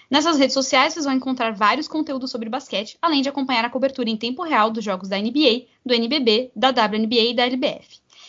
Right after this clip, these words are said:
E temos um lembrete importante. Acessando o nosso cupom, você tem cinco por cento de desconto para comprar aquela jersey que você namora há muito tempo lá no site da Monza Imports, arroba Imports Monza no Twitter. E hoje comigo está a minha parceira,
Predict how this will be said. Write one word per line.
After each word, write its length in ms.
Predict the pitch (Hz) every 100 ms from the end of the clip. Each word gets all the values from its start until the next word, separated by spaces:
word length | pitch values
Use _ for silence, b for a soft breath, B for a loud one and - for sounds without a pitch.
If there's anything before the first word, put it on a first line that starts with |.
| B
E 80 | 302
temos 280 | 359 359
um 40 | 339
lembrete 360 | 339 294 294
importante. 520 | 320 359 320 202 175 -
Acessando 400 | 254 330 320 311
o 20 |
nosso 180 | 254 247
cupom, 320 | 339 - 247
você 200 | 254 262
tem 180 | 262 294
cinco 300 | 294 240 262
por 120 | 277
cento 300 | 262 214 214
de 120 | 214
desconto 400 | 220 - 208 214
para 200 | - 240
comprar 320 | 254 277 240 220
aquela 320 | 220 247 294
jersey 340 | 247 240 262
que 80 | 262
você 180 | 247 -
namora 260 | 214 196 196
há 40 |
muito 340 | 214 254 381
tempo 340 | - 247 262 - B B B
lá 180 | 208 214
no 100 | 294
site 260 | 247 226
da 120 | 262 254
Monza 280 | 220 220
Imports, 400 | 254 262 196 202 -
arroba 300 | 220 220 226
Imports 340 | 233 202 208
Monza 260 | 208 208 233
no 120 | 277
Twitter. 400 | 175 147 - - _ _ B B B -
E 160 | 381
hoje 320 | 302 311 302
comigo 420 | 330 381 262 240 285
está 460 | 311 - 208 226
a 60 | 285
minha 260 | 233 240
parceira, 600 | 285 415 - 202 202 247